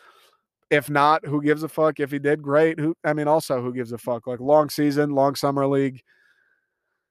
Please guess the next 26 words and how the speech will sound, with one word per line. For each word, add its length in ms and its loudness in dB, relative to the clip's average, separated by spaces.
Just 220 2
glad 260 6
we 80 4
can 140 0
watch 220 4
something 280 -2
exciting 480 -2
as 80 -10
far 240 -4
as 100 -4
Detroit 360 -4
basketball 500 -6
is 80 -18
concerned. 460 -14
That's, 400 -6
can't 240 4
beat 180 2
that. 240 -8
Can't 220 2
beat 220 4
that. 220 -6
Don't 200 4
take 220 2
it 80 -4
for 120 -6
granted. 480 -4